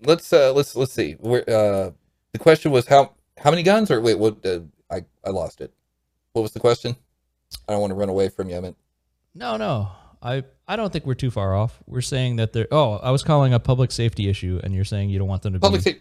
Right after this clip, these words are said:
Speaker 2: It's not
Speaker 1: Not,
Speaker 2: just
Speaker 1: not
Speaker 2: crazy people shooting up schools.
Speaker 1: Right. We have to take care of the material conditions under, underneath. What? Oh, sorry.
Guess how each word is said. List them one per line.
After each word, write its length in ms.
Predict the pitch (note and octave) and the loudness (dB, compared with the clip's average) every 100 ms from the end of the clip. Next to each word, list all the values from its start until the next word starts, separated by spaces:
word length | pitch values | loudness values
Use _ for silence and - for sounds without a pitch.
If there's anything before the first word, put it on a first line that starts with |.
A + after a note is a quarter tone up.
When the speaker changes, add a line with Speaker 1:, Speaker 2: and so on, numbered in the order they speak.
| _ _ _ - | _ _ _ -6
Speaker 2:
It's 180 | C#3+ F#3+ | -4 0
not 160 | F#3+ | 2
Speaker 1:
Not, 80 | C#3+ | 4
Speaker 2:
just 120 | C#3+ | 4
Speaker 1:
not 60 | F3 | 2
Speaker 2:
crazy 220 | D#3+ C#3+ | 2 0
people 280 | C#3 C3 C3 | -2 -2 -2
shooting 240 | C3+ A#2 | -2 -4
up 100 | A2 | -4
schools. 560 | - G#2+ E2 F2+ - - _ _ _ _ _ | -4 -6 -4 -4 -6 -16 _ _ _ _ _
Speaker 1:
Right. 240 | C#3+ A#2+ - - - | -2 -2 -6 -12 -10
We 140 | - F3 | 0 4
have 160 | A#3+ | 4
to 60 | C4 | 4
take 220 | A#3 G#3+ | 2 2
care 120 | G3 | 2
of 80 | E3+ | 2
the 60 | C3 | 2
material 420 | A#2 - C3 G#2+ | 0 0 2 2
conditions 720 | G2+ G2+ G2 - B1 B1+ - - | 0 -6 -8 -10 -16 -20 -20 -10
under, 260 | A2+ G#2 - | -6 -6 -4
underneath. 440 | A2+ G2+ F#2 - _ | -4 -4 -10 -20 _
What? 180 | B2 A2+ | -2 -2
Oh, 160 | G2+ F2+ | -4 -6
sorry. 280 | - F2+ | -6 -6